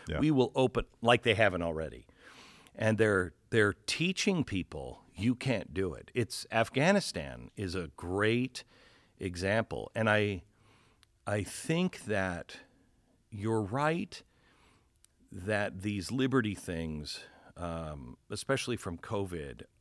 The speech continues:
Speaker 2: are an important catalyst. But I think, I think the move like Afghanistan was bigger and could be bigger. And it's because,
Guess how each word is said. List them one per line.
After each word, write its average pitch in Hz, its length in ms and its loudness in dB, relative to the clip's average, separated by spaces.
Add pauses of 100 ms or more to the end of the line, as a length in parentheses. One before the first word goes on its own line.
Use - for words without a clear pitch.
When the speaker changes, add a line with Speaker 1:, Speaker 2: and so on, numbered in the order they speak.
(140)
Speaker 2:
are 87 540 -2 (840)
an 95 100 -2
important 101 520 -2
catalyst. 113 640 -2 (280)
But 92 340 -2
I 117 220 0
think, 117 520 -4 (1120)
I 90 160 -4
think 151 400 -2
the 170 100 -2
move 104 460 0
like 90 300 -4
Afghanistan 76 1200 -4 (1000)
was 87 840 -2 (920)
bigger 92 480 -2 (540)
and 82 580 -6 (120)
could 143 420 0
be 73 160 -6
bigger. - 540 -14 (100)
And 90 140 -2
it's - 160 -6
because, 120 840 -4